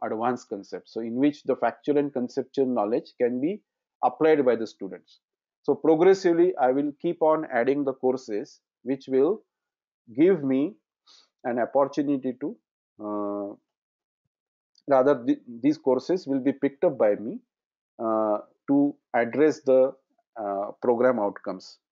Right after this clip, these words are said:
to be achieved by the student progressively. So I will, uh, you know, arrange these, uh, courses such a way that initially they will be given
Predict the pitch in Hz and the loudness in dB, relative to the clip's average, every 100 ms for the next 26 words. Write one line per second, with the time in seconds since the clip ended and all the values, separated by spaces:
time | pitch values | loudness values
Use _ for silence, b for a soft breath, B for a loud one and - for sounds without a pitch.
0 | _ 117 117 104 - 110 101 95 101 - | _ -10 -6 -6 -6 -8 -6 -6 -8 -10
1 | 107 143 175 120 110 104 98 92 90 - | -10 -10 -6 -4 -2 -4 -4 -10 -10 -2
2 | 143 - 135 190 214 214 220 _ _ _ | -2 2 0 2 0 -2 -10 _ _ _
3 | _ _ - 127 123 127 123 - _ _ | _ _ 0 4 6 6 4 -2 _ _
4 | _ _ _ _ _ _ _ _ - _ | _ _ _ _ _ _ _ _ -20 _
5 | _ - 139 156 - 127 127 196 202 160 | _ -6 -2 0 0 0 2 0 -2 0
6 | 156 131 110 120 110 107 - 110 104 123 | 2 2 0 2 2 0 -2 -4 -4 -8
7 | 147 147 147 175 170 147 101 120 - _ | -6 -6 -2 0 2 2 0 0 -4 _
8 | _ _ _ _ - 135 165 196 190 202 | _ _ _ _ -4 0 0 2 0 2
9 | 170 165 156 156 131 127 123 131 | 2 2 2 2 0 0 0 -2